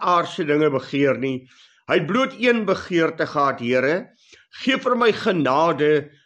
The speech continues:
om u volk te lei, sodat hulle in 'n verhouding met God sal wees en dat hulle die Here sal ken."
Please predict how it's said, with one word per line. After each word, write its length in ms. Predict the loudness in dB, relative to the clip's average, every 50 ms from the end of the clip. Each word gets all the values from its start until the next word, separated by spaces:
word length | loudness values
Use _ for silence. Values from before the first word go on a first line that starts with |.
| _ _ _ _
om 180 | 0 0 0 0
u 140 | -4 -6 -6
volk 520 | -4 0 2 4 4 4 2 0 -2 -2
te 100 | 2 4
lei, 640 | 4 4 4 4 4 4 4 2 0 -2 -4 -8 -16 _ _ _ _
sodat 400 | -14 -2 2 4 4 4 4 2
hulle 120 | 2 0 2
in 80 | 2
'n 60 | 0
verhouding 580 | -2 -2 -4 -4 0 2 2 2 2 2 2 2
met 120 | 2 0 0
God 320 | -4 -4 -4 -4 -4 -4 -2
sal 200 | -2 0 2 2
wees 280 | 4 4 2 2 0 -4
en 100 | -6 -6
dat 120 | -6 -6
hulle 220 | -4 -2 -2 -2
die 160 | -2 0 0 0
Here 160 | 2 0 0
sal 300 | 0 -2 -4 -4 -4 -4
ken." 260 | -4 -4 -4 -4